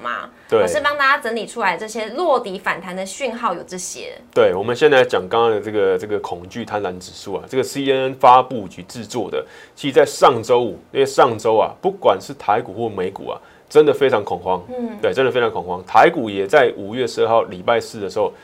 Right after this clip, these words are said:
Speaker 2: 创下近期的波段低点，
Speaker 1: 是。
Speaker 2: 一五六一六。好，这个当天的晚上啊，礼拜五的这个美股啊，其实就看到这个贪婪指数、贪婪与恐慌指数啊，是零分到一百分的，
Speaker 1: 嗯哼。
Speaker 2: 的这个区间。对，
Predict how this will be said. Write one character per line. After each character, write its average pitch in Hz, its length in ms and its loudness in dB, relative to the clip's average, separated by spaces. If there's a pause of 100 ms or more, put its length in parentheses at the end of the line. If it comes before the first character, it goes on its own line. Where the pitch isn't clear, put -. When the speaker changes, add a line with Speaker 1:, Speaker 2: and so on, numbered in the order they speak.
(160)
Speaker 2:
创 113 240 2
下 107 320 4
近 120 160 -8
期 - 200 -16
的 92 80 -4
波 98 160 -6
段 98 160 -2
低 92 140 -10
点， 90 180 -10
Speaker 1:
是。 220 160 -14
Speaker 2:
一 233 160 -6
五 190 100 -8
六 202 140 -2
一 185 120 -10
六。 95 160 -2 (420)
好， 107 280 6 (460)
这 143 100 0
个 123 140 6
当 135 200 6
天 135 120 2
的 131 60 2
晚 92 220 0
上 123 140 0
啊， 175 80 -2
礼 98 160 -10
拜 120 240 6
五 87 60 -4 (380)
的 110 100 0
这 123 120 -2
个 117 120 4
美 98 240 -2
股 - 200 -14
啊， - 140 -6
其 - 120 -8
实 139 40 -4
就 160 120 0
看 156 360 -2
到 117 240 6 (400)
这 180 120 -4
个 127 360 8 (140)
贪 190 180 6
婪 127 180 4
指 101 200 -12
数、 117 240 -10 (100)
贪 165 180 4
婪 135 140 4
与 120 100 -6
恐 95 180 -4
慌 110 140 2
指 98 140 -12
数 113 120 -8
啊， 82 100 -2
是 127 260 -10
零 113 220 -8
分 127 220 4
到 127 140 0
一 127 100 -10
百 85 220 -4
分 101 220 0 (400)
的， 117 80 -4
Speaker 1:
嗯 110 140 2
哼。 - 180 -12 (120)
Speaker 2:
的 113 100 2
这 123 80 -4
个 120 100 -2
区 107 220 -8
间。 101 200 -4 (480)
对， 95 180 0